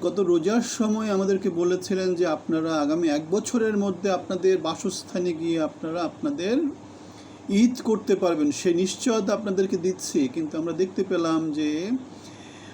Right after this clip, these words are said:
আমাদের রোহিঙ্গাদের নতুন একটা ঢল বাংলাদেশে নামার প্রসেস শুরু হয়েছে এবং রোহিঙ্গাদেরকে একটা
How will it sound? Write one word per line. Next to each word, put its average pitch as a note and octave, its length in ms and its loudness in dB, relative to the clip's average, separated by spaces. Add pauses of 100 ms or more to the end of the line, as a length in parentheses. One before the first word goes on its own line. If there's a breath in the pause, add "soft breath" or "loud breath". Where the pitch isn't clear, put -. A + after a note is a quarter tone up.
(100)
আমাদের D3 460 2
রোহিঙ্গাদের F3+ 600 4
নতুন D3+ 280 2
একটা D#3+ 220 0
ঢল E3+ 460 4
বাংলাদেশে C#3+ 560 2
নামার D3 340 0 (1700)
প্রসেস F3+ 320 0
শুরু E3 360 0
হয়েছে B2+ 460 -4 (1700 loud breath)
এবং A3 240 6
রোহিঙ্গাদেরকে B3 520 6
একটা A#3+ 180 2